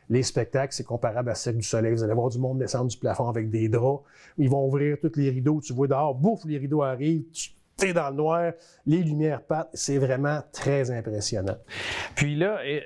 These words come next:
Speaker 2: il y a aussi toujours, euh, les, bon, l'itinéraire, là, justement, à proprement
Speaker 1: Ouais,
Speaker 2: parler,
Speaker 1: mais je
Speaker 2: là.
Speaker 1: veux juste, juste venir un petit peu pour les gens qui voudraient peut-être une clientèle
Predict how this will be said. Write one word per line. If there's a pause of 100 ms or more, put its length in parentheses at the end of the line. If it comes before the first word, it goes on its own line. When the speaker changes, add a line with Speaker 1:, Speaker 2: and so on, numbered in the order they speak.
Speaker 2:
il
y
a
aussi
toujours,
euh,
les,
bon,
l'itinéraire,
là,
justement,
à
proprement
Speaker 1:
Ouais,
Speaker 2:
parler,
Speaker 1:
mais
je
Speaker 2:
là.
Speaker 1:
veux
juste,
juste
venir
un
petit
peu
pour
les
gens
qui
voudraient
peut-être
une
clientèle